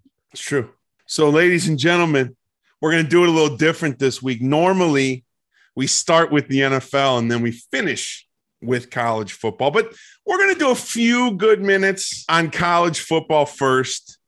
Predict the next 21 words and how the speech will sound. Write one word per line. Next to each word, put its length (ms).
I 120
don't 100
know 100
how 120
many 240
of 100
you 140
watched 680
college 380
football 500
this 260
weekend. 680
Several 540
really, 560
really 340
good 260
games. 640
It 60
was 120
rivalry 540
week, 240